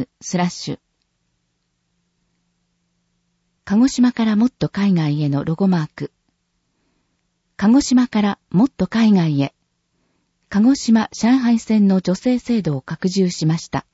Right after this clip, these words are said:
鹿児島空港国際定期路線、上海線、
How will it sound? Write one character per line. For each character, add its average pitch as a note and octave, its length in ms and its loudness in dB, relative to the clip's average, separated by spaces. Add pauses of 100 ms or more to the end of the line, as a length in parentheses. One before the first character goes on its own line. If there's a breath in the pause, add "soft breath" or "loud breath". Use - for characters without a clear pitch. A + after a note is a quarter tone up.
(1700)
鹿 G#3 140 0
児 C4 100 4
島 C4 260 2
空 A3+ 220 -2
港 C3 420 -6
国 - 200 -6
際 C4 260 -4
定 G#3 160 -2
期 - 140 -6
路 F#3 120 0
線、 D3 300 -6 (580)
上 A#3+ 260 2
海 A3 220 0
線、 F#3 320 -4